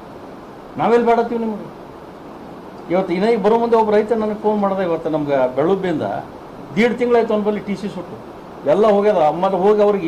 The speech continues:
ಇಪ್ಪತ್ತು ಸಾವಿರ ರೂಪಾಯಿ ಕೊಟ್ಟಾರ, ಕೊಟ್ಟರು ಅವ್ರು ಇನ್ನೂ ಟಿ ಸಿ ಕೊಟ್ಟಿಲ್ಲ. ಮತ್ತು ಈಗ ಹೊಸಾದ ರೈತ ಒಬ್ಬ ಏನಾದರೂ ಒಂದು ಕಂಬ ಕ-, ಟಿ-, ತಂತಿ ಹಾಕೋಬೇಕಾದ್ರೆ ಪರಿಸ್ಥಿತಿ ಮೂರು,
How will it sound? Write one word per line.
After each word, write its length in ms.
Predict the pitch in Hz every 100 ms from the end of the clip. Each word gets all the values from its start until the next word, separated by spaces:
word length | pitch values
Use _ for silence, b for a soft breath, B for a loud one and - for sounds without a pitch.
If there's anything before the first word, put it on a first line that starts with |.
| 165
ಇಪ್ಪತ್ತು 220 | - 180
ಸಾವಿರ 140 | 175
ರೂಪಾಯಿ 160 | 170 202
ಕೊಟ್ಟಾರ, 240 | 190 165 135 - - - - - - -
ಕೊಟ್ಟರು 240 | 214 202 240
ಅವ್ರು 120 | 233
ಇನ್ನೂ 120 | 226 220
ಟಿ 60 | 220
ಸಿ 80 | 226
ಕೊಟ್ಟಿಲ್ಲ. 280 | 214 202 196 202 - - - - - - - - - - - 160
ಮತ್ತು 140 | 196 220
ಈಗ 80 | 139
ಹೊಸಾದ 340 | 131 185 214 226 180
ರೈತ 240 | 165 202 208
ಒಬ್ಬ 160 | 202 170 151
ಏನಾದರೂ 280 | 190 190 196
ಒಂದು 100 | 190 -
ಕಂಬ 200 | 160 185 190 190 190
ಕ-, 240 | 160 156 147 -
ಟಿ-, 260 | 165 165 139 120
ತಂತಿ 240 | 160 170 170
ಹಾಕೋಬೇಕಾದ್ರೆ 540 | 151 175 170 170 170 139
ಪರಿಸ್ಥಿತಿ 360 | - 165 160 143 147 - - - 143
ಮೂರು, 180 | 196